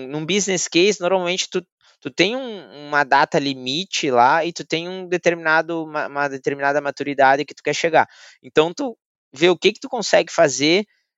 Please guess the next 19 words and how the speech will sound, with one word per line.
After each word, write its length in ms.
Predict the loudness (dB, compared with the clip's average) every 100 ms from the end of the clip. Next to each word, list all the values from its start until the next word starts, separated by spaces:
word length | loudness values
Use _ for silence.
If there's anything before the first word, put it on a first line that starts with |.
| _
até 360 | -2 0 4 2
aquela, 440 | 4 4 6 6
aquele, 560 | 4 2 0 -2 0 0
aquele 400 | 0 -2 -4 -4
tempo 560 | -2 0 0 -2 -8 -10 _ _ -10
e 100 | 2
define. 580 | 2 4 -2 -2 -8 _ _ -20 -20 _
Vai, 300 | 2 2 2
dá 180 | 4 2
pra 160 | 4 -2
fazer, 360 | -2 -4 -2
dá 180 | 2 2
pra 140 | 2 -4
continuar? 680 | -6 -10 -6 0 2 2 _ _
E 100 | 2
aí 100 | 4
planeja 460 | 4 2 2 0 -2
essas 300 | -4 -4 -4
releases. 720 | -4 -2 -2 -4 -4 -8 -8